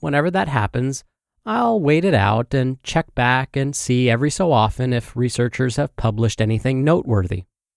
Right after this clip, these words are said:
Well, the great news is that time has finally come where I can discuss this topic from a true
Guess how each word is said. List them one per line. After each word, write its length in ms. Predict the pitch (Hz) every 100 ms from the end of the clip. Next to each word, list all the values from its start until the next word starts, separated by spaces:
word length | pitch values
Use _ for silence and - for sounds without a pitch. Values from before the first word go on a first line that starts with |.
| _ -
Well, 120 | 107
the 80 | 113
great 220 | 120 127
news 200 | 120 147
is 280 | 196 202 - _ _ _ _ -
that 160 | 120 -
time 300 | 160 175 143
has 180 | 127 -
finally 520 | - 127 165 208 208
come 460 | - 233 127 131 - _ _ _ _ -
where 160 | 131
I 100 | 220
can 140 | 269 233
discuss 320 | 196 214 196
this 180 | 196 -
topic 400 | 190 202 - -
from 160 | 147
a 60 | 127
true 480 | - - 226 156